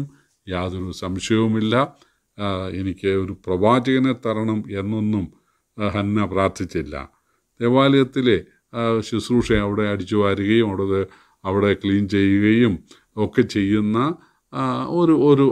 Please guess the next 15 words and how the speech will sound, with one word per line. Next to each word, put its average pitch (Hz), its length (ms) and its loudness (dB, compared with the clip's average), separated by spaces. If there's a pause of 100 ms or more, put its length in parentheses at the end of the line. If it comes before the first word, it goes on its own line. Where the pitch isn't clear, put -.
ആളായിട്ട് 113 560 0
എൻ്റെ 107 180 -2
മകനിരുന്നാൽ 104 680 -2
മതി 92 340 -4 (440)
എന്നാണ് 104 500 0
അവൾ 101 180 0
ആഗ്രഹിച്ചത്. 95 760 0 (460)
പക്ഷേ 95 400 -2 (800)
അവളുടെ 95 400 -2
കുഞ്ഞിനെ 90 500 -4 (440)
ദൈവം 95 400 4 (220)
ലോകമറിയുന്ന 104 840 2 (540)
ഒരു 92 120 -6
ഉന്നതനായ 120 1000 4 (680)
പ്രവാചകനായിട്ട്, 95 1040 0